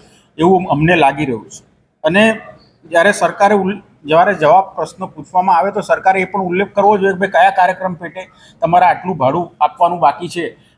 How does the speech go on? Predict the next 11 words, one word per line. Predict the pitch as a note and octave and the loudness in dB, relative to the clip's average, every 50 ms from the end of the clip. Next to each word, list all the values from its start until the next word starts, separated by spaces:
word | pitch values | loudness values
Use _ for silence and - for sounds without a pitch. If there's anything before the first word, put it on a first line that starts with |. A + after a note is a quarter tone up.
| _ - | _ -4
પણ | D#3+ D#3+ | -2 0
એનો | E3 E3 E3 G3 G#3+ | 0 2 2 2 2
પણ | G3+ G#3+ | 2 0
સરકારે | - - F3 D#3+ - F#3 F3 E3+ | 0 0 0 0 2 0 0 0
કોઈ | E3 F#3 F3 E3 D3 | 0 -2 -2 -2 -2
ઉલ્લેખ | C#3+ D3 D#3+ E3 D#3+ - | 0 -2 -2 -2 -4 -6
કર્યો | D3 C3 C#3+ D3 - - - - _ _ _ - C3+ | -4 -2 -2 -2 -2 -6 -14 -20 _ _ _ -8 -4
નથી. | C3+ C#3 C#3 F3 F#3 E3 - - - - - - _ _ - | -4 -2 0 0 0 -2 -2 -6 -12 -20 -20 -20 _ _ -4
એટલે | - F#3 | -4 -2
માત્ર | F3+ D3 C#3+ C#3+ - - F#3+ G3+ G3+ | 0 0 0 0 0 0 0 2 2
સ-, | G3 - F3+ - | 2 -2 -8 -8